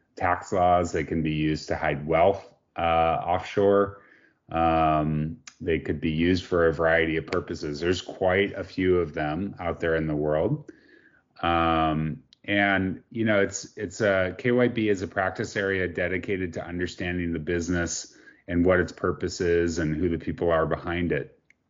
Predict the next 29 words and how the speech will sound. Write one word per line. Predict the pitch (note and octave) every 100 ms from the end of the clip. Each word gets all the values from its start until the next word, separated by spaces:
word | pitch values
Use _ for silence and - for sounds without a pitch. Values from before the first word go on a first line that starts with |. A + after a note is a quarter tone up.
| _ _ _ _ _ _
Technology-wise, | D#3+ D#3 D3+ F#3+ F3 C#3 G#2+ G2 G2 G2 F#2+ F2+ - -
uh, | G2+ G2 - -
K | C3
Y | B2 A2+
B | G#2+ G#2
seeks | G2+ - G#2+ -
to | A2
help | G2 F#2+ - -
the | G2 F#2+
financial | F#2 F#2+ F#2+ F2 G2
institutions | F#2 F2 - G2+ F2 F#2+
understand | E2+ F#2 F#2 - F2+ F2+
those | G2+ G#2
customers | - A2 - A2+ G2+ F#2
and | E2+
who | F#2+
they | F#2 E2+
are. | F2 G#2+ D#3 - - - _ _ -
Um, | F#2 F#2 F2+ E2+
it's | F#2
all | G#2 G2+
about | G2 F#2 F2+ F2 D2+
kind | - F#2 F2+
of | E2 D2+ - -
collecting | - G2 F#2 - F#2
information | E2+ E2+ F2 F2 F2 F#2+ F2+
about | E2 D#2
the | D#2+ D2
owners, | F#2 F#2+ F#2+ F#2 F2+ -